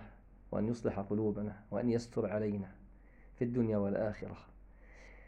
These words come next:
وأن يحفظنا من كل مكروه، طبعا وإياكم، أن يغفر لكم ويرحمكم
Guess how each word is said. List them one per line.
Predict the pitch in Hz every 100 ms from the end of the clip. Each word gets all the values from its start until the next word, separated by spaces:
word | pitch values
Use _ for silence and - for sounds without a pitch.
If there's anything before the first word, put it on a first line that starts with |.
| - -
وأن | 104 110
يحفظنا | 104 139 131 131 123
من | 110
كل | 113 113
مكروه، | 104 - 107 92 - - - - -
طبعا | 101 104
وإياكم، | 104 107 117 104 - - - -
أن | 101
يغفر | 98 - 110
لكم | 117 117 104
ويرحمكم | 98 101 - 127 107 113